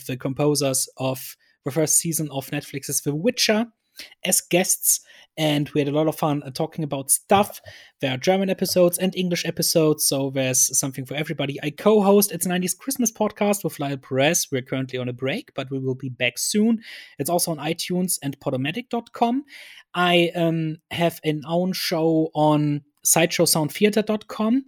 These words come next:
Track Swap, where I talk with, uh, people about film music, which is a lot of fun. I have a blog called scoregeek dot wordpress dot com, where I write about film music in German. I have a YouTube channel called The Deppert, and I think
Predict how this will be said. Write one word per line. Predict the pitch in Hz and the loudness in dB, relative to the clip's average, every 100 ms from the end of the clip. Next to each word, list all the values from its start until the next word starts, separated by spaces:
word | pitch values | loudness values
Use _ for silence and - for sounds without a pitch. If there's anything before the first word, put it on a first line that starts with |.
| - | -4
Track | - 175 - | -2 0 0
Swap, | - 220 294 - - | 0 0 0 -8 -6
where | 147 147 147 | 2 2 2
I | |
talk | - 151 151 | 4 2 4
with, | 151 143 - | 2 2 0
uh, | 143 139 135 | 0 0 0
people | 156 151 143 135 | -2 0 2 2
about | 131 127 | 0 -2
film | - 190 185 | -2 -2 -2
music, | 180 170 175 170 | -2 -2 -2 -4
which | 165 160 | -6 -10
is | 160 | -10
a | 156 | -8
lot | 151 | -10
of | 151 | -12
fun. | - 151 151 151 - - - | -8 -8 -8 -12 -20 -20 -6
I | 156 | 0
have | 160 156 | 2 0
a | |
blog | 135 147 147 165 - - _ _ | -6 -2 0 0 -4 -20 _ _
called | - 147 139 | -4 -2 -2
scoregeek | - 151 156 143 | 0 0 0 -2
dot | 135 | 0
wordpress | 143 156 - 160 | 2 0 0 -2
dot | - 143 | 0 -4
com, | - 151 147 147 - - _ | 2 2 2 -2 -10 -20 _
where | 156 147 139 - | 4 6 6 2
I | 135 127 123 - _ | 2 2 0 -4 _
write | 135 139 139 | 0 2 2
about | 135 127 | -2 -2
film | 175 170 | 0 0
music | 165 156 156 - | 0 0 -2 -4
in | 156 | -4
German. | 143 131 135 131 131 _ | 0 0 0 -4 -6 _
I | 139 | -2
have | 139 | 0
a | 139 | 0
YouTube | 175 175 170 | 2 2 0
channel | - 160 151 | 0 0 -2
called | 147 143 139 135 | -2 0 0 -2
The | 127 127 | -6 -4
Deppert, | - 147 175 160 147 - - - - | -4 -2 2 2 0 -10 -20 -20 -6
and | 143 143 143 - - | 2 4 2 -2 -4
I | 131 | -4
think | - - 190 294 330 - | -4 -2 0 0 -2 -10